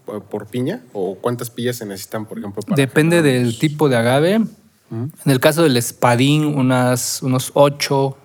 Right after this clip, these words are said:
Speaker 2: nueve kilos. En el caso de los cuiches, tobaciches, madrecuiches, unos, eh, veintidós, eh, veinticinco kilos.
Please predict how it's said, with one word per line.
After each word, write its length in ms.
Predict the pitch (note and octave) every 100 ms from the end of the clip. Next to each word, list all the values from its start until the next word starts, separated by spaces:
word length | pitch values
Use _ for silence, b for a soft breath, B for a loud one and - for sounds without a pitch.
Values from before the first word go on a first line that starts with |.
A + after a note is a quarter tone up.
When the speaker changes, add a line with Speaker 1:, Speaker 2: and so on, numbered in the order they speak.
| -
Speaker 2:
nueve 360 | C3 C3 B2
kilos. 540 | - C#3 C3+ C3 B2+ - B B B B _
En 80 | B2+
el 80 | A#2
caso 260 | B2+ B2+ C3+
de 80 |
los 300 | A#2+ A#2 -
cuiches, 480 | - C3+ - B2+ A#2+
tobaciches, 720 | - A#2 A2+ - B2+ - B2+ B2
madrecuiches, 1000 | A#2+ A#2+ B2 - C3+ B2+ - B2+ -
unos, 500 | D#3 B2+ B2 A#2+ - b b b b _ - D4+
eh, 340 | C3 A#2+ A#2+ A2+
veintidós, 1040 | B2 A#2+ A#2 B2+ B2 C#3 D3 - - - B2+ - _ _ _ _ _ _
eh, 640 | - C3+ B2 A#2+ A#2+ A#2 A2+
veinticinco 1120 | A#2 A#2+ B2+ A#2+ A2+ B2 - D#3 D3+ C#3+ B2+
kilos. 540 | - C#3 C3+ C3+ -